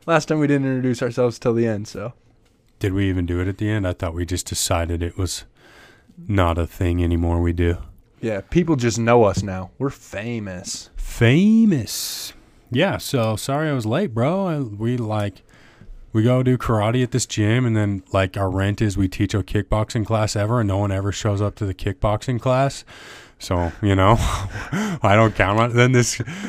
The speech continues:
Speaker 2: it, here's how, here, here's how not often it happens. This girl shows up, and I thought she was just there to <laughs> lift weights. So I was like, "You wanna do some karate with us?" She's like, "I thought it was kickboxing." I was like,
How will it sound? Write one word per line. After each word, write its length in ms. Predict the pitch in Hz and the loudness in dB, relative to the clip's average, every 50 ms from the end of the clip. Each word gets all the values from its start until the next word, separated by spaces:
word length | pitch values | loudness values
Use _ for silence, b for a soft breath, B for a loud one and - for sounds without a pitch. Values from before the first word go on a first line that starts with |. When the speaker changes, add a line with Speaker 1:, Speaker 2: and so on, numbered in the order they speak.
| 139 - - | -10 -6 -4
Speaker 2:
it, 320 | 127 127 135 156 - - | 2 2 2 2 2 0
here's 300 | 120 117 131 151 170 156 | 2 4 6 6 6 4
how, 320 | - 160 143 135 120 113 113 - | 4 2 2 2 0 -2 -4 -2
here, 280 | 104 107 123 120 113 107 - | 0 0 0 0 0 -2 -4
here's 280 | - 101 127 135 135 - | -4 -2 -2 -2 0 0
how 160 | 139 117 104 | 0 0 2
not 320 | 95 90 92 90 95 92 | 0 0 0 0 0 0
often 400 | 92 87 92 95 - - 107 95 | 0 -2 -2 -4 -4 -6 -6 -6
it 100 | 92 90 | -4 -4
happens. 540 | 87 90 87 85 80 - 87 85 82 - - - b b b b b b b b b b b b _ _ - | -2 -2 -2 -2 -4 -6 -8 -10 -12 -14 -18 -20 b b b b b b b b b b b b _ _ -2
This 180 | 123 120 110 | 0 0 0
girl 240 | - 127 120 117 120 | 0 2 2 2 2
shows 280 | - - 135 127 110 104 | 2 0 0 0 0 2
up, 280 | 101 104 120 - - - - b b b b b b b b _ | 2 2 0 0 -2 -4 -6 b b b b b b b b _
and 280 | - 110 104 98 90 | 0 0 0 0 2
I 140 | 82 101 117 | 2 2 2
thought 200 | 117 131 120 113 | 4 4 2 2
she 80 | - 117 | 2 -2
was 120 | 101 92 | -2 -2
just 180 | 104 107 - - | -2 -2 -2 0
there 120 | 117 107 101 | 2 2 2
to 100 | 95 95 | 2 2
<laughs> 60 | - - | 4 4
lift 240 | 127 101 - - 113 - - | 4 2 2 -2 -2 2 4
weights. 340 | 120 113 117 170 - - - B 247 269 262 240 B | 4 6 6 4 4 2 0 B -2 -2 -2 -4 B
So 120 | - - 120 | -2 0 2
I 20 | |
was 100 | 107 98 | 2 4
like, 220 | 104 95 90 90 - _ - | 4 2 2 0 -4 _ 2
"You 120 | 107 107 | 4 6
wanna 260 | 117 123 123 123 113 | 6 6 6 6 4
do 180 | 104 113 120 131 | 4 4 4 4
some 240 | - - 135 123 107 | 4 2 2 0 2
karate 580 | - 120 107 101 101 104 113 123 131 156 160 | 2 2 2 4 6 6 6 6 4 2 0
with 160 | 160 160 - | 0 0 0
us?" 120 | 180 175 - | -2 -2 0
She's 200 | - 170 135 123 | 0 -2 0 2
like, 220 | 123 120 110 - - - | 2 2 2 0 -2 -2
"I 80 | 202 | -2
thought 240 | 196 - - 254 269 | -2 0 0 0 2
it 60 | 285 | 2
was 120 | 277 254 - | 2 0 -2
kickboxing." 640 | - - - 277 277 - - 170 - - - 117 104 | -4 -6 -6 -6 -6 -6 -6 -4 -4 -4 -4 -2 -2
I 60 | 101 | -2
was 80 | 95 | -2
like, 160 | 95 87 87 | -2 -6 -8